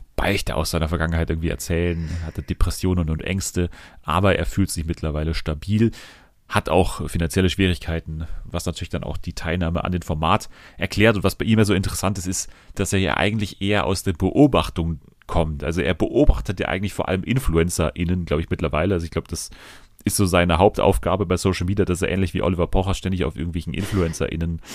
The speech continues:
rumhackt und so. Und deswegen glaubt er, er hat dieses ganze Reality-Game auch von dieser Seite irgendwie anzugehen. Also, dass er eher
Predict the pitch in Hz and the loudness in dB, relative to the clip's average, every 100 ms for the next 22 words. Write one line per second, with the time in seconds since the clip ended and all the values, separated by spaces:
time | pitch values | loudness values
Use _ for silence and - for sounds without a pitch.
0 | - - 87 117 107 98 120 - 98 95 | -12 -8 4 4 6 2 0 -6 -4 2
1 | 110 135 135 - 98 107 104 95 90 110 | 2 2 -2 -6 -4 -4 -4 -2 2 2
2 | - 104 87 104 - - 92 104 101 92 | 2 -2 -2 -4 -8 -14 -8 -6 -4 -4
3 | 110 - 101 92 - - _ _ 101 95 | -6 -4 -4 -4 -10 -20 _ _ 2 4
4 | 123 123 98 - 82 107 - 98 - 87 | 4 2 -2 0 0 0 0 -2 -2 -6
5 | 98 98 62 - - - 95 123 135 95 | -4 -6 -8 -18 -20 -18 -6 4 6 6
6 | - - 64 95 92 107 107 98 92 107 | 0 -14 -8 -2 0 0 -2 -2 -2 -2
7 | 135 98 - 85 87 87 98 101 - 85 | -2 -6 -6 -4 -2 -2 -2 -2 0 2
8 | 104 | 4